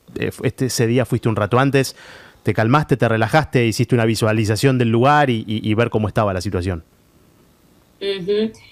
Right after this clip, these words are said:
Speaker 2: Eh, pero bueno, sí, obvio, la experiencia de, de competir y de competir y de competir, eh, es clave.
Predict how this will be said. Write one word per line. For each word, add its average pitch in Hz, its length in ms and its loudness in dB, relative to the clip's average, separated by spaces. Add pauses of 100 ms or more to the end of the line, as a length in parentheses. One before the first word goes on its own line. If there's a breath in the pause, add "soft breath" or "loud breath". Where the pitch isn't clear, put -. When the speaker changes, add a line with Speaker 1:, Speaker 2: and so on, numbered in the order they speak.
(140 loud breath)
Speaker 2:
Eh, 175 380 0
pero 175 260 2
bueno, 202 260 0
sí, 202 240 -4
obvio, 190 240 0
la 165 100 -2
experiencia 190 760 -4
de, 165 320 -2 (240)
de 175 140 -2
competir 165 560 -2
y 175 100 0
de 160 100 0
competir 160 460 -2
y 175 80 -2
de 165 80 -4
competir, 165 760 -2 (280)
eh, 160 680 -2
es 175 180 -4
clave. 160 460 -2